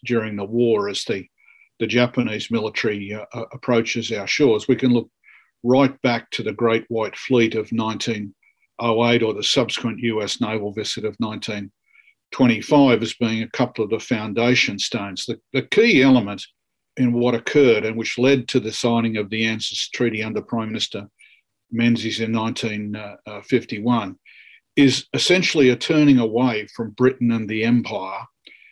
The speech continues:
and towards America, uh, for the maintenance of, uh, uh, of peace and security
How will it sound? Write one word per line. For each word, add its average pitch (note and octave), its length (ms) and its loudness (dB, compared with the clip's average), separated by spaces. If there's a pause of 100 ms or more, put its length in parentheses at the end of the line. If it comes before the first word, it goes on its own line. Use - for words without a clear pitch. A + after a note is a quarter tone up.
(240)
and A#2+ 220 0
towards B2+ 440 6
America, A#2+ 600 2 (720)
uh, C3 80 0
for C3 300 4
the B2 100 4
maintenance B2 640 4
of, A2+ 220 0 (100)
uh, A2 260 -6 (100)
uh, A#2 240 -8
of A#2+ 220 -10
peace B2+ 280 4
and A2 80 -2
security A#2 720 0